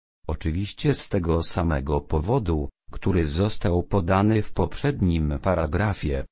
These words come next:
tylko trzecia definicja może być tu zastosowana. U Ezechiela, rozdział trzydziesty drugi, wersety dwudziesty pierwszy i dwudziesty siódmy czytamy: „Mówić do niego,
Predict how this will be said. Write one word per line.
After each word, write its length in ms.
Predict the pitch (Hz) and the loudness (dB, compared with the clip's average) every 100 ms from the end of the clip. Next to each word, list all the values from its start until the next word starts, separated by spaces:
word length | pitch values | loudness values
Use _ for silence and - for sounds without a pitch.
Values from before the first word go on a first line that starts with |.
| _ - | _ -4
tylko 380 | 101 92 - | -4 0 -4
trzecia 540 | - - 139 - 123 110 | -2 -2 0 0 -2 2
definicja 840 | 98 - 101 117 160 - 139 127 | 0 2 2 4 2 0 0 4
może 400 | 98 85 76 85 | 6 4 4 2
być 360 | 78 87 - - | 2 0 -2 -6
tu 220 | 90 82 | -2 -2
zastosowana. 1120 | 69 76 - 104 101 85 98 73 64 58 58 - _ _ _ - | 0 -2 -2 -2 0 0 0 -2 -4 -8 -12 -16 _ _ _ -2
U 120 | - | -2
Ezechiela, 680 | - 85 87 - 139 127 92 | 0 -2 -2 0 0 2 2
rozdział 580 | 104 98 92 92 92 92 | 2 0 0 2 2 0
trzydziesty 640 | - 165 107 78 - 85 | -2 -2 0 -2 0 -2
drugi, 460 | 78 120 135 95 82 | 2 2 2 0 0
wersety 760 | 85 80 - 120 - 80 80 | 0 0 0 -2 -2 0 0
dwudziesty 600 | 76 76 95 139 - 90 | 0 -2 -2 -4 0 -2
pierwszy 580 | 78 139 139 - - 120 | 2 0 0 -2 -2 0
i 340 | 113 92 87 80 | 0 -2 -2 -2
dwudziesty 560 | 78 85 139 - 117 | -2 -2 -2 0 0
siódmy 440 | - 151 127 117 - | 4 4 6 2 2
czytamy: 680 | 101 98 101 76 76 117 139 _ 101 | -2 0 0 2 2 0 -4 _ -2
„Mówić 520 | 95 104 107 85 80 | 0 2 -2 -4 -2
do 140 | 85 | 0
niego, 520 | 73 65 65 60 57 | 0 -2 -6 -8 -10